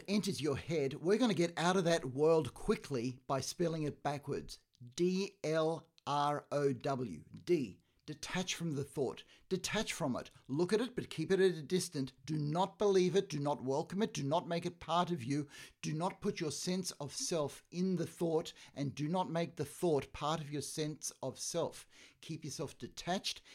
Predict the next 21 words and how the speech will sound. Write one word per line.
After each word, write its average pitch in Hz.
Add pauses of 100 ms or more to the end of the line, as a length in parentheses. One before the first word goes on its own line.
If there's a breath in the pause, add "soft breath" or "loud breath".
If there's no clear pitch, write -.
(140 loud breath)
Keep -
the 208
thought 156 (220 soft breath)
as 143
an 147 (100)
alien. 147 (680)
This 147
will 143
help, - (420)
improve 107
your 87
mind. - (1900 soft breath)
Number 175
two, 165 (100)
L, 151 (500 loud breath)
label 170
the 139
thought. 92 (180)
Label 165
the 160
thought 156